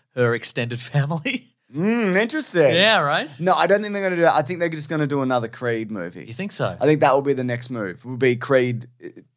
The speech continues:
Speaker 2: does another Creed movie.
Speaker 1: Do you think so?
Speaker 2: Yep.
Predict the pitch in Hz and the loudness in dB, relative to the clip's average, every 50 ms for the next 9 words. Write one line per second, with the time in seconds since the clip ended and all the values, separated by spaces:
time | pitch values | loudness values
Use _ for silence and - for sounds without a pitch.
0 | _ _ _ _ _ 147 131 127 123 123 117 110 107 90 110 107 - - 123 104 | _ _ _ _ _ 2 2 2 2 2 2 2 2 2 -2 -4 -6 -2 -2 0
1 | 95 92 80 - - - 90 92 85 73 71 65 - - - 160 151 247 254 254 | 0 0 -4 -8 -14 -14 -12 -10 -8 -8 -10 -10 -12 -12 -12 -8 -6 -6 -6 -4
2 | - - 320 143 101 - 147 190 190 | -2 0 0 0 0 0 0 -2 -4